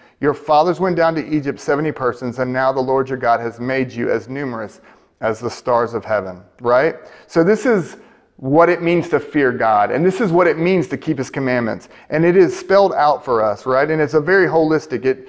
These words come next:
it deals not just with our interaction with God, but also our interaction with each other and our interaction with society. It's just, it's full of justice, it's full of equity, it's full of mercy, it's full of generosity, and it's full of worship of the Lord.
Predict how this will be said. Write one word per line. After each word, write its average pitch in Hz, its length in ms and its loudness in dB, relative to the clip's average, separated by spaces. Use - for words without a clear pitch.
it 147 100 -2
deals 170 260 4
not 170 300 0
just 156 180 -2
with 156 180 4
our 151 220 2
interaction 151 460 -2
with 135 180 -4
God, 160 240 2
but 165 100 -2
also 139 240 0
our 135 140 2
interaction 135 640 -2
with 135 160 -2
each 131 180 -6
other 185 280 2
and 151 80 -2
our 135 120 2
interaction 131 460 -2
with 120 140 -4
society. 107 680 -2
It's 120 160 -4
just, 156 420 2
it's 131 220 -4
full 170 180 2
of 147 80 0
justice, 131 480 -2
it's 123 140 -6
full 170 180 0
of 147 140 -2
equity, 131 380 -2
it's 123 160 -4
full 170 160 2
of 147 80 -2
mercy, 135 500 -2
it's 127 160 -10
full 180 180 2
of 160 80 0
generosity, 131 800 0
and 143 120 -4
it's 147 140 -4
full 170 240 0
of 139 80 0
worship 131 540 -2
of 127 180 -10
the 123 80 -2
Lord. 113 400 0